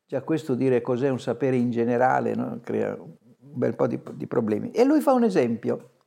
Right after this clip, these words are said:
l'esempio del pentathlon, che è una specialità ginnica, no? Che si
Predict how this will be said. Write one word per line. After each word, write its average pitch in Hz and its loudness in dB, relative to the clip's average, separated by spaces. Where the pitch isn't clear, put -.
l'esempio 233 4
del 196 6
pentathlon, 139 4
che 160 4
è 175 8
una 160 2
specialità 143 2
ginnica, 120 0
no? 143 -6
Che 123 -10
si - -6